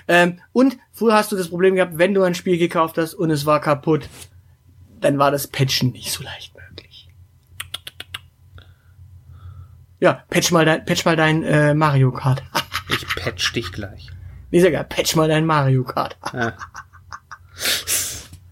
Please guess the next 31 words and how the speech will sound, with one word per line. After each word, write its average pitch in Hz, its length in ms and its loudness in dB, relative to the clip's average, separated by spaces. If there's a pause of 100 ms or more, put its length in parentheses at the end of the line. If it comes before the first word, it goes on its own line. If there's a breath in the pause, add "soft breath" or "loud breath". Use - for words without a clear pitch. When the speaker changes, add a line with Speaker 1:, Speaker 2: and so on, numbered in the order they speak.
(640 loud breath)
Speaker 1:
Ja, 151 320 0
wobei 196 240 4
Mario 196 240 4
Kart 180 180 0
musste 175 200 -2
man 156 60 -2
nicht 147 120 -8
patchen, 151 340 -2
das 135 240 -2
war, 127 380 0 (120)
äh, 131 200 0 (220)
perfekt. 135 280 -6 (1400 loud breath)
Speaker 2:
Das - 260 -4
nächste 151 340 2
Mario 160 300 2
Kart 147 180 0
soll 139 320 0
wohl 139 160 0
mit 135 260 -4
Augmented 131 480 -6
Reality 147 420 -2
kommen, 107 340 -8
hab 107 100 -12
ich - 240 -16
gelesen. - 400 -10 (2000 loud breath)
Da - 60 0
bin 262 100 4
ich 175 80 6
schon 175 100 6
Speaker 1:
Äh, 180 60 8
Speaker 2:
gespannt 180 300 6